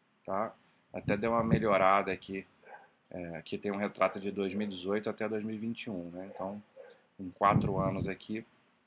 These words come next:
é, deu uma melhorada em relação a esse período aí de, mais recente, mas ainda em dois mil e dezoito ainda tava um pouquinho melhor. Eu acho muito alto esse valor.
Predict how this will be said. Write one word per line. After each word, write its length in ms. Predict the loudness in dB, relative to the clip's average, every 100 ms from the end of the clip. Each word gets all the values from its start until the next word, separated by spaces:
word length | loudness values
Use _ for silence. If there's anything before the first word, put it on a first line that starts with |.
| _ _ _ _ _ _ _ -8
é, 460 | -6 -4 -4 -6
deu 160 | -2 0
uma 100 | 4
melhorada 480 | 6 8 10 10 8
em 40 |
relação 520 | 4 4 2 -2 0
a 80 | 2
esse 300 | 2 0 -2
período 420 | -4 0 2 2
aí 180 | 0 -2
de, 360 | -4 -6 -6 -8 _ _ _ _ _ _ -2
mais 240 | 0 2
recente, 640 | 0 -2 -2 -2 -2 -4
mas 440 | 0 4 4 4 0
ainda 520 | 2 -2 -2 -2 -4 _ -12
em 80 |
dois 200 | -6 -4
mil 120 | -4 -6
e 40 |
dezoito 340 | -2 -4 -2
ainda 120 | -6 -2
tava 160 | -4
um 60 | -4
pouquinho 340 | -6 -6 -6
melhor. 460 | -4 -2 0 -2 -4
Eu 160 | -8 -8
acho 160 | -12 -8
muito 260 | -8 0
alto 220 | 2 2 -4
esse 100 | -8
valor. 380 | -6 -4 -6